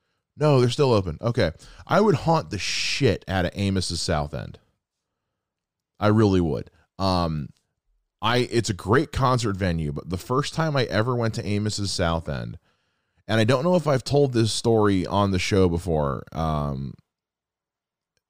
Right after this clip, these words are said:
and I'm not going to today, it, just in case I haven't. Uh, I don't think I have.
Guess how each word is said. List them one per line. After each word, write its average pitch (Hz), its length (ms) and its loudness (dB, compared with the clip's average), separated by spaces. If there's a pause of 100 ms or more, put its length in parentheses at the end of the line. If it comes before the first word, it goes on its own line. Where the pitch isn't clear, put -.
(200)
and 87 120 -6
I'm 95 40 0
not 120 200 0
going 113 240 4
to 117 160 0
today, 85 540 0
it, - 120 -8
just 92 160 -8
in 92 60 -6
case 104 180 0
I 90 80 -2
haven't. 82 360 -2 (520)
Uh, 78 640 0
I 101 80 -4
don't 120 140 -4
think 117 180 -4
I 87 60 -2
have. 85 280 -2